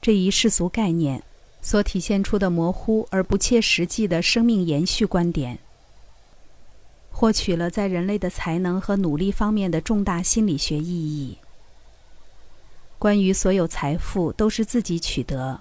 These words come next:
并且承接延续观点的第二个必然推论是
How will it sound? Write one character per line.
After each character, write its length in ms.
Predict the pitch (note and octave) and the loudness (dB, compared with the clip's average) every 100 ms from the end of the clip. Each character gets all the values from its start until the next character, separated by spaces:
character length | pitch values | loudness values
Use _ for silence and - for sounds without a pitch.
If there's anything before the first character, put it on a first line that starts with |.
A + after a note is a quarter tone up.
| - - | -12 0
并 160 | G3+ | 0
且 220 | - D#3+ | 2 -2
承 240 | D3+ D#3+ E3+ | -2 -2 0
接 160 | G3 | 0
延 200 | F3 C#3+ | 2 0
续 200 | E3+ - | 0 0
观 240 | F3+ C#3 G3 | 0 0 0
点 220 | D3+ C3 | -2 -2
的 120 | C3 | -4
第 160 | - G#3 | -2 2
二 200 | G#3 F3 | 2 2
个 100 | D3+ | -2
必 160 | F#3+ | 0
然 180 | F3 C#3 D3 | 0 0 2
推 200 | - E3+ | 2 4
论 220 | E3+ D3+ | 2 2
是 340 | - - A#2+ | 0 0 -4